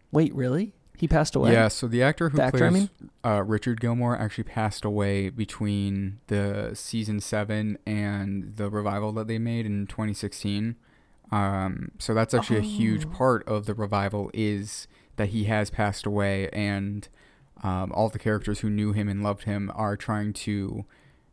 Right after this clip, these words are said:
Speaker 2: kind of deal with that as, as they, like, go about in that year of their life.
Speaker 1: Oh, God. I'm gonna have to watch that revival 'cause it's, like, four episodes, one for each season kind of thing,
Speaker 2: Yeah,
Speaker 1: right?
Speaker 2: I thought that was awesome. I thought that
Speaker 1: Yeah.
Speaker 2: was a really fun idea.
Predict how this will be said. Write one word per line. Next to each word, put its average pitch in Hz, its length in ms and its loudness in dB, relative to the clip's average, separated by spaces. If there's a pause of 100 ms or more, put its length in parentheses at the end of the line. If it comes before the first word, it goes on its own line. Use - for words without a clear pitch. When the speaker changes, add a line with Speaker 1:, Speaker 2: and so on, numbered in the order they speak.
Speaker 2:
kind 104 340 0
of 101 200 -6
deal 104 240 2
with 98 140 -2
that 95 320 -2 (260)
as, - 260 -8
as 110 200 2
they, 104 180 0
like, 107 300 -2
go 104 160 2
about 95 360 -2
in 104 120 -2
that 95 220 -2
year 98 180 0
of 104 80 -4
their 101 120 -4
life. - 440 -8 (880)
Speaker 1:
Oh, 170 760 0
God. 185 280 0
I'm 196 100 6
gonna 262 140 10
have 240 120 4
to 170 80 6
watch 170 260 4
that 139 100 4
revival 135 340 6
'cause 156 140 8
it's, 151 120 6
like, 156 120 4
four 165 280 4
episodes, 131 540 0
one 139 160 2
for 131 140 -2
each - 260 -4
season 120 420 0
kind - 200 -4
of - 80 -4
thing, 160 80 4
Speaker 2:
Yeah, 113 200 6
Speaker 1:
right? - 120 4
Speaker 2:
I 127 100 4
thought 113 240 2
that 104 160 2
was 101 260 -6
awesome. - 480 -6
I 120 80 0
thought 120 180 0
that 107 60 4
Speaker 1:
Yeah. 104 60 2
Speaker 2:
was 104 80 -2
a 101 140 0
really 104 220 0
fun 104 200 -2
idea. 107 340 -2